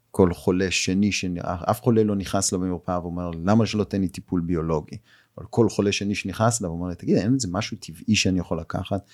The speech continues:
כלומר, מחפשים את הדבר הזה, ועד היום לא היה לנו מענה להם, שלהגיד משהו שהוא מספיק מבוסס גם למחלה קשה, שאומרים, "חבר'ה, תקחו את זה, יש לנו פרוטוקול מובנה עם החומר הטבעי הזה,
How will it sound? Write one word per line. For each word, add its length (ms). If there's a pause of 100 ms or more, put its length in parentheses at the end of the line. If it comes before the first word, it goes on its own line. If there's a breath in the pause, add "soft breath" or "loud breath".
(380 soft breath)
כלומר, 280
מחפשים 480
את 60
הדבר 260
הזה, 160 (260)
ועד 200
היום 280
לא 140
היה 180
לנו 260
מענה 420
להם, 240
שלהגיד 420
משהו 280
שהוא 260 (140)
מספיק 880 (360)
מבוסס 720
גם 180
למחלה 420
קשה, 420
שאומרים, 260
"חבר'ה, 240
תקחו 260
את 60
זה, 140
יש 220
לנו 120
פרוטוקול 400
מובנה 300 (420 loud breath)
עם 40
החומר 340
הטבעי 400
הזה, 300